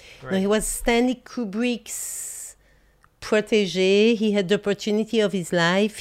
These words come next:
Speaker 1: He went to spend three months with this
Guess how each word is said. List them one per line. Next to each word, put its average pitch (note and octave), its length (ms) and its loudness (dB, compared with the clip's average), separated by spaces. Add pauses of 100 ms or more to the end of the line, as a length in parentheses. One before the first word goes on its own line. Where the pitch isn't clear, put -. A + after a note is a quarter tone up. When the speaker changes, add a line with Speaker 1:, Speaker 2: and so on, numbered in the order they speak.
Speaker 1:
He G3 80 -4
went G#3 680 -2 (240)
to G#3 140 -6
spend G3+ 500 -2
three G3+ 420 -4
months G3+ 540 -2
with - 480 -8 (380)
this - 200 -6